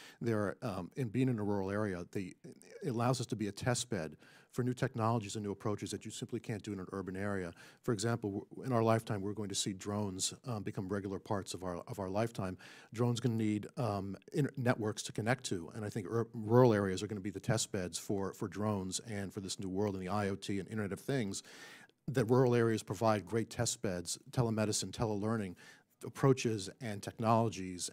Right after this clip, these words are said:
and services that can be validated in a rural area that don't lend themselves to the urban area first. So I would say to folks who are living in the cities, why rural area,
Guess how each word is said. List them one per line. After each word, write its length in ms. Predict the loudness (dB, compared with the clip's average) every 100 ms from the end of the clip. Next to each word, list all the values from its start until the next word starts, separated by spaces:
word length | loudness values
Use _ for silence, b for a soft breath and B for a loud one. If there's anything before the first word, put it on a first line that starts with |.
| -8
and 180 | -8 -4
services 460 | -2 0 -2 -4
that 120 | -6
can 100 | -6
be 80 | -6
validated 640 | 0 4 4 4 0 -4 -6
in 80 |
a 20 | -4
rural 300 | 0 0 0
area 180 | -2
that 160 | -4 -8 -10 _ -2
don't 280 | 0 0 2
lend 200 | 2 2
themselves 420 | -2 -2 -2 -4
to 140 | -6
the 80 | -8 -4
urban 200 | -4 -2
area 200 | -4 -6
first. 420 | -2 -2 -2 -6 B B B
So 160 | 4 6
I 40 |
would 120 | 6
say 120 | 2
to 80 | 0
folks 240 | 2 2 2
who 80 |
are 40 | 0
living 180 | 0 -2
in 80 |
the 60 | -4
cities, 420 | 2 4 4 2
why 300 | 0 2 2
rural 420 | 2 0 0 0
area, 200 | 0 -2